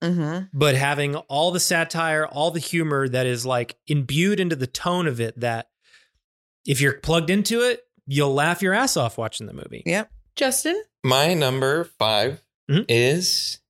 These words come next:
Speaker 3: Quentin Tarantino's Death Proof.
Speaker 2: Nice.
Speaker 1: Wow,
Speaker 3: Mm-hmm.
Speaker 1: that's good.
Speaker 3: His one and only horror movie.
Speaker 2: To a degree.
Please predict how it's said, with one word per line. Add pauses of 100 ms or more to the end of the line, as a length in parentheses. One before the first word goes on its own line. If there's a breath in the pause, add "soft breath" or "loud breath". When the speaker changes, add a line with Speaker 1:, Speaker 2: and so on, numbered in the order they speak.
(760)
Speaker 3:
Quentin
Tarantino's (460)
Death
Proof. (280)
Speaker 2:
Nice.
Speaker 1:
Wow,
Speaker 3:
Mm-hmm.
Speaker 1:
that's
good. (240)
Speaker 3:
His (320 loud breath)
one
and
only
horror
movie.
Speaker 2:
To
a
degree.